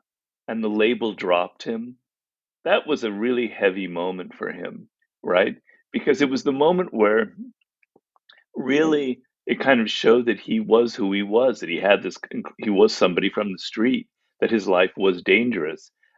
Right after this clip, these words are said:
as opposed to a lot of what he called fake gangsters out there. And,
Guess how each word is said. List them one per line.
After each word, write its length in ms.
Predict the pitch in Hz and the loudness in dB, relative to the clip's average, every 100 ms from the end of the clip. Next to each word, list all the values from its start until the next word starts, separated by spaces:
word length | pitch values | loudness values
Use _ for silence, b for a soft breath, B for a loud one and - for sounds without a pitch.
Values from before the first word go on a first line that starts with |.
| - | -2
as 140 | 113 | -2
opposed 420 | 117 - 104 92 | -2 4 4 4
to 100 | - | -4
a 20 | 104 | 0
lot 220 | 92 92 | 2 2
of 100 | - | -2
what 140 | - 90 | -6 -4
he 120 | 95 | -4
called 240 | - 87 | -4 -4
fake 300 | - - 101 - | -4 -6 -6 0
gangsters 520 | 101 123 - 95 82 | 0 0 -4 -6 -4
out 220 | 80 80 - | -8 -8 -8
there. 260 | 78 85 _ _ b b b - | -8 -8 _ _ b b b -8
And, 380 | 113 107 107 104 | 0 0 0 -4